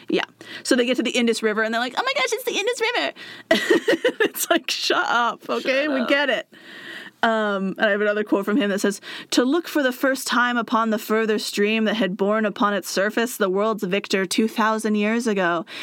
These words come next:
Speaker 1: to gaze upon the landscape he had viewed, to tread upon the earth where Alexander's blood had been spilt, just stand up on the spot to, where our wounded hero knelt, exalted when pierced by arrows of the barbarians."
Speaker 2: Yeah, he's cool, I guess.
Speaker 1: We get it.
Speaker 2: Uh-huh.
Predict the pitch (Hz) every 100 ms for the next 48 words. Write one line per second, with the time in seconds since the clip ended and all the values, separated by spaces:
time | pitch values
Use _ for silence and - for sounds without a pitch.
0 | - - 233 208 226 254 254 254 240 240
1 | 226 214 226 247 - 202 190 214 202 185
2 | 185 185 185 - - - 262 247 - 269
3 | 285 277 262 254 254 233 240 233 214 -
4 | 208 220 220 208 214 220 214 233 202 202
5 | 214 220 214 214 233 208 - 208 196 175
6 | - - - - 240 240 - 254 262 254
7 | 254 254 233 233 240 247 220 226 - -
8 | - - 214 - 220 214 208 202 220 233
9 | 226 - 226 220 208 208 196 202 185 -
10 | - 226 214 202 214 233 226 208 196 202
11 | 180 226 208 - 208 196 - 196 190 185
12 | 196 180 185 180 165 - 156 160 170 156
13 | 156 165 233 - - 254 269 262 226 214
14 | 233 226 - - 165 151 143 156 185 247
15 | 277 202 208 214 226 208 170 - 214 214
16 | 226 233 240